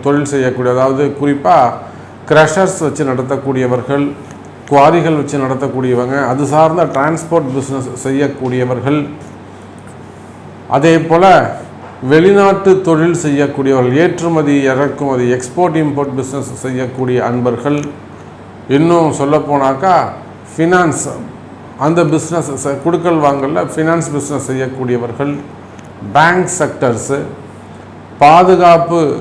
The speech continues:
காவல் அதிகாரிகள், அதே போல ஐ ஏ எஸ், ஐ பி எஸ், கலெக்டர்ஸ் போன்ற உயர் துறை, உயர்ந்த துறையில அரசு அதிகாரத்துல சிறந்தமான, உயர்ந்த நிலையில இருக்கக்கூடிய அரசு அதிகாரிகள், மடாதிபதிகள்,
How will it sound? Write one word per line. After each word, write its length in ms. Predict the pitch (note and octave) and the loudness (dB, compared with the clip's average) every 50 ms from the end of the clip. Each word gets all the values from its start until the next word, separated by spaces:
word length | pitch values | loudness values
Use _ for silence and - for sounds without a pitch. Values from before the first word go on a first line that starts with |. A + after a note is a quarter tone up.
| - - C3+ | -2 2 4
காவல் 400 | C#3+ D#3 E3 E3+ F3+ F3 E3+ E3 D3+ C#3 D3+ - C3+ | 6 6 6 4 2 0 0 0 -2 -2 -2 -2 -2
அதிகாரிகள், 720 | C#3+ D#3 C#3+ D#3 D#3 D3 B2+ B2 A#2+ G#2+ B2+ C3+ C#3+ C#3 - - - - - - - - - - - - - - - - - C3+ | 0 2 2 4 4 4 4 2 -2 -2 -4 -4 -4 -6 -8 -12 -16 -18 -20 -20 -20 -20 -20 -20 -20 -20 -20 -20 -18 -6 0 2
அதே 160 | D3+ E3 F3 F3 E3+ | 4 4 4 4 2
போல 140 | F#3 F#3+ G#3 G3+ F3 C#3 A#2 A2 - - - - - - - C3 C#3+ | 4 6 6 6 6 6 4 0 -6 -10 -14 -18 -18 -10 -4 0 2
ஐ 20 | D3 D#3+ E3+ | 4 4 6
ஏ 40 | E3+ D#3+ D#3 D#3 | 6 6 4 4
எஸ், 160 | - - - A2+ C3 D3 | 2 0 -4 -2 0 0
ஐ 20 | D#3+ D3+ D#3 | 0 0 0
பி 80 | D#3+ D3+ C#3+ C#3 | -2 0 0 0
எஸ், 160 | C3 - - - - - - - | -2 -4 -10 -14 -16 -14 -2 0
கலெக்டர்ஸ் 560 | C#3+ D3 E3+ E3 E3+ - D#3+ D3 C#3+ A#2+ - - - - - - - - - - - - - - - - - - - - - - - - - - - - - - - | 2 2 2 2 0 0 0 0 0 -2 -8 -10 -12 -16 -18 -20 -20 -20 -20 -20 -20 -20 -20 -20 -20 -20 -20 -20 -20 -20 -20 -20 -20 -20 -20 -20 -20 -20 -16 -4 0
போன்ற 220 | F#3 G3 F#3 F#3+ E3+ D3 D3+ | 0 4 4 6 6 6 6
உயர் 320 | D#3+ F3+ F#3+ G3+ F#3+ F#3+ F#3+ - E3+ | 6 6 6 6 6 4 2 2 0
துறை, 180 | F3 E3+ E3+ D#3 D3 D3+ | 0 2 2 2 2 2
உயர்ந்த 340 | D#3+ F3 F#3 F#3 F#3+ F#3+ G3 G3 F#3 E3 B2 B2+ | 4 4 4 4 4 4 4 4 4 2 2 0
துறையில 340 | D3 D#3 E3 E3 E3+ F#3+ G3+ F3 C#3+ D3 | 0 0 0 0 2 4 4 6 6 4
அரசு 220 | D#3+ E3 C#3+ E3+ D#3+ C#3+ | 4 2 0 0 0 0
அதிகாரத்துல 560 | D3 D3 C#3+ D#3 D3 D3 C#3+ C3+ - F#3 F#3 E3+ C#3 A#2 - - - - - - - - - - - | 0 0 0 2 2 2 2 0 0 2 2 2 2 2 -2 -8 -14 -16 -18 -20 -20 -20 -14 -2 0
சிறந்தமான, 640 | E3+ E3+ F3+ F3+ F3+ F3+ F#3+ F#3+ F#3+ F#3+ F3+ F#3 F#3 F3 D3 C#3+ | 2 4 4 2 2 2 2 2 4 4 4 4 4 2 2 4
உயர்ந்த 300 | D#3+ F3 F#3 F#3 F#3 F#3+ F3 | 4 4 4 4 2 2 2
நிலையில 300 | D#3 D3+ D#3 D#3+ D3+ D3 | 2 2 2 2 2 2
இருக்கக்கூடிய 480 | C#3 C3+ C#3+ C#3+ C3+ - C#3 C3+ C3+ C3 B2 | 0 0 -2 -6 -4 -4 -2 0 2 4 4
அரசு 260 | C3 D#3 D#3 D#3 D#3+ D3 A#2+ | 4 2 2 0 0 0 0
அதிகாரிகள், 640 | A#2 C3 C3+ B2+ C#3 C3+ C3 A#2+ B2 B2 C3+ C#3+ C#3+ C#3+ C#3 - - - - - - - - - - - - - - - A2 | 2 0 -2 0 0 0 0 0 0 -2 -2 -2 -2 -4 -8 -14 -18 -20 -20 -20 -20 -20 -20 -20 -20 -20 -20 -20 -16 -6 -2
மடாதிபதிகள், 920 | B2 C3 D3+ E3+ F3 F3 F3+ E3+ F3+ D#3+ D#3 C3+ B2+ C3 B2+ C#3 D3 D3 | -2 4 6 6 6 6 6 4 2 2 0 0 -2 -2 -2 -2 -2 -2